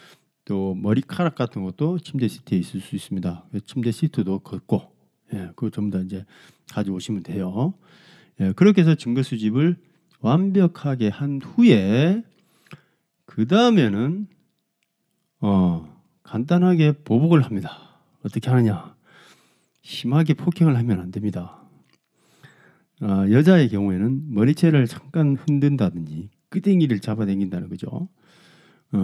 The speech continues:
머리 끄댕이를 잡아당긴다든지. 남자 같으면 뭐 침을 뱉는다든지, 이것도 다 폭행이 됩니다. 그래서 조-, 조심하셔야 돼요. 근데 이제 그 현장에서는 뭐 그렇게 이제 그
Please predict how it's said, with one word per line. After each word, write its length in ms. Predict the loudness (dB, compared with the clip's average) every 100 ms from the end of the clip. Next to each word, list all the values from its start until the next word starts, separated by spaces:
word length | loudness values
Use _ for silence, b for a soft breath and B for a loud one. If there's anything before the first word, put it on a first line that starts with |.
| 0
머리 240 | 0 -2
끄댕이를 640 | -2 0 2 4 2 0
잡아당긴다든지. 960 | -4 -4 -4 -6 -10 -12 -14 -18 -20 -20 _ _ _ _ _ _ _ _ _ _ _ -6
남자 300 | -2 0 0
같으면 580 | -2 -4 -2 0 -2 -8 _ _ _ _ _ _ _ _ _ _ -8
뭐 320 | -4 -2 -4 -10 _ _ _ _
침을 300 | -4 2 2
뱉는다든지, 560 | 4 2 2 0 -2 -4
이것도 340 | 2 2 2
다 120 | -8 -6
폭행이 400 | -2 2 4 6
됩니다. 640 | 4 4 2 0 -2 -4 -8
그래서 240 | -6 -4 -4
조-, 80 | -8
조심하셔야 640 | -2 2 2 2 2 0 -4
돼요. 440 | -4 -6 -8 -12 -14
근데 220 | -6 -4 -2
이제 260 | -2 -4 -4 b b b b -4
그 120 | 0
현장에서는 680 | 0 2 2 2 0 0 0
뭐 220 | -4 -6
그렇게 340 | -6 -6 -4
이제 200 | -6 -6 -6 -6 -8 _ _ b b b b b b b -4
그 320 | -2 0